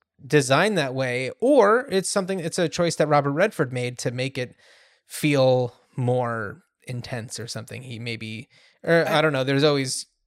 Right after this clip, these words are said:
Speaker 1: people
Speaker 2: I
Speaker 1: doctoring scripts and stuff like that, so who knows?
Speaker 2: I mean, here's the thing. It's like, I don't think anyone's jonesing for a new, like, iteration of Lions for Lambs, but I do feel <laughs> that it,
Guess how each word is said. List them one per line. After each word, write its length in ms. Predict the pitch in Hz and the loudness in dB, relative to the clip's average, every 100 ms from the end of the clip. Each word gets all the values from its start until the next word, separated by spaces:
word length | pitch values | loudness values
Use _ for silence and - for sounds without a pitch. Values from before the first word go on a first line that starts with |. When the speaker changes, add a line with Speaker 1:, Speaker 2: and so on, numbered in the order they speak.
| _ | _
Speaker 1:
people 340 | 160 - 127 123 | -6 -4 -4 -6
Speaker 2:
I 140 | 107 - _ _ _ _ _ _ _ | -8 -12 _ _ _ _ _ _ _
Speaker 1:
doctoring 400 | - 127 120 120 | -2 0 -2 -6
scripts 320 | 120 - 110 - | -6 -8 -8 -10
and 100 | 110 | -12
stuff 160 | 120 | -10
like 140 | 120 123 | -10 -10
that, 240 | 123 - | -12 -12
so 200 | - - | -14 -14
who 80 | - | -12
knows? 280 | 127 - - _ _ _ | -12 -12 -14 _ _ _
Speaker 2:
I 100 | 214 | -4
mean, 140 | 240 233 | 0 2
here's 200 | 254 180 | 2 2
the 80 | |
thing. 180 | 151 117 | 2 2
It's 140 | 101 135 | 0 2
like, 280 | 127 107 - 190 - | 2 2 -8 -12 -2
I 80 | |
don't 160 | 185 214 | 0 0
think 160 | 208 175 | -2 -2
anyone's 380 | 165 151 131 | -2 -2 -4
jonesing 500 | 101 123 117 110 110 | -2 0 0 -2 -4
for 420 | - 123 110 107 107 | -2 -2 0 -2 -4
a 100 | 113 | -8
new, 680 | 117 113 113 110 110 107 101 - _ _ _ | -8 -4 -2 0 0 0 -2 -6 _ _ _
like, 340 | 170 123 113 - | -2 0 0 -2
iteration 420 | 131 131 117 98 | -4 -2 -4 -6
of 80 | 113 | -8
Lions 280 | 104 110 101 | -4 -4 -4
for 120 | - | -6
Lambs, 520 | 139 226 156 113 110 - _ _ 104 | -2 0 0 0 -6 -12 _ _ -4
but 160 | 156 | 0
I 220 | 147 139 135 147 - _ - | 2 0 -4 -18 -20 _ -6
do 340 | 160 208 220 | -2 -2 -4
feel 640 | 202 - 175 139 123 117 - - _ _ _ | -8 -4 2 4 4 4 0 -6 _ _ _
<laughs> 400 | - - - - | -20 -20 -20 -6
that 560 | 113 139 123 123 123 - _ - | 0 2 4 4 2 -2 _ -8
it, 240 | 151 175 | -4 -4